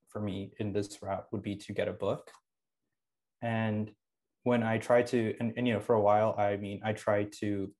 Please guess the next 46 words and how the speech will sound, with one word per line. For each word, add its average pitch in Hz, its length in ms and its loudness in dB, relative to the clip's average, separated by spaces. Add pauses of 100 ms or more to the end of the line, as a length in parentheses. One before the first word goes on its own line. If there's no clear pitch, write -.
get 107 160 4
whatever 104 280 2
pieces 107 400 -4
I 98 80 2
had 104 240 0
together 110 720 0
to 113 80 -4
see 104 220 -4
if 104 80 -4 (100)
they, 98 260 -4 (120)
you 117 100 -2
know, 95 100 -4
flow 101 240 0
well 95 240 -2
in 98 60 -6
a 95 60 -6
book. 104 440 0
And 101 260 -4 (920)
the 131 80 2
thing 143 220 2
about 147 320 6
spoken 135 420 0
word 147 240 0
poetry 151 460 -2
versus, 110 500 0
like, 104 180 0
you 110 80 -2
know, 101 300 -4 (100)
poetry 117 400 2
you 101 160 -2
read 104 220 0
in 101 120 -2
a 95 40 -4
book 104 480 -2
is 104 300 -2
spoken 123 360 2
word 135 280 2
is 113 100 -4
more 107 260 -2
theater 98 300 -2
based. - 240 -8
So 117 80 0
it's 113 120 -4
more 120 120 0
performance - 600 -10
based. - 520 -12